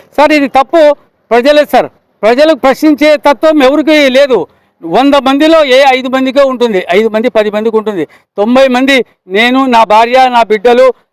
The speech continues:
నా వర్క్, నా వ్యాపారం బాగుందా లేదని ఆలోచిస్తున్నారు సార్. ఆ విధంగా ఉండకూడదనే మా తపన. మా సంస్థలో సభ్యులుగా చేరండి. ప్రతి వారము ఒక కంప్లైంట్ జీపీఆర్ఎస్లో ఇవ్వాలా. ప్రతి కార్యాలయము,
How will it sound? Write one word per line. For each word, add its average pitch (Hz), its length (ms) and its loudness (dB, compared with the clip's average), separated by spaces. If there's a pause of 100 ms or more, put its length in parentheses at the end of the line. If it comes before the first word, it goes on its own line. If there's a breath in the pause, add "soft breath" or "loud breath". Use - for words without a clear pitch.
(120)
నా 214 180 0
వర్క్, 247 500 2
నా 226 140 2
వ్యాపారం 247 540 0
బాగుందా 240 520 0
లేదని 233 380 -2 (280)
ఆలోచిస్తున్నారు 202 720 0
సార్. 131 140 -8 (360)
ఆ 165 60 -2
విధంగా 254 340 0
ఉండకూడదనే 247 760 0 (320)
మా 214 160 0
తపన. 196 400 -2 (400)
మా 202 100 2
సంస్థలో 262 480 0
సభ్యులుగా 247 520 0
చేరండి. 247 400 0 (420)
ప్రతి 285 300 0
వారము 262 420 2
ఒక 262 160 2
కంప్లైంట్ 254 640 0 (280)
జీపీఆర్ఎస్లో 254 760 0
ఇవ్వాలా. 247 300 2 (400)
ప్రతి 294 280 0
కార్యాలయము, 302 920 2